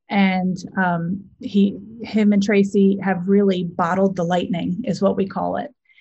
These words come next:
So what we're able to give out to the franchisees who come in here is literally a business in a box. And so many tools in that toolbox that they just need to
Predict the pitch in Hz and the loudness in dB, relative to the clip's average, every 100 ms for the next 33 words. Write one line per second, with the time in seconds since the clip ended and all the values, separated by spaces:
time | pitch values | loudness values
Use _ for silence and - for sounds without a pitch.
0 | _ _ - 196 185 190 190 220 220 214 | _ _ 0 2 4 2 2 4 2 2
1 | 208 196 196 - 180 175 196 185 196 180 | 2 2 -2 -2 -4 2 2 4 0 0
2 | - - - 185 165 165 190 190 185 170 | -2 -10 -8 -6 -6 -4 -4 -2 -2 0
3 | 190 185 175 196 202 190 208 220 185 165 | -2 -4 -4 -6 -4 0 2 2 0 -2
4 | - 175 165 - - 196 240 220 175 170 | -6 -8 -8 -14 -4 -2 2 0 0 -4
5 | 165 185 185 180 - 165 156 156 - - | -4 -4 -4 -6 -8 -10 -8 -8 -10 -14
6 | - - _ _ _ _ _ - 180 170 | -20 -20 _ _ _ _ _ -4 -2 -2
7 | 170 160 - - - 220 233 240 240 - | -4 -10 -16 -8 0 4 6 6 2 2
8 | 247 226 214 214 202 202 196 233 214 202 | 2 2 2 4 4 2 0 0 2 0
9 | 233 - - - 185 180 190 196 190 208 | -2 -8 -10 -4 -2 0 0 2 0 2
10 | 196 190 185 170 | 2 2 -2 -2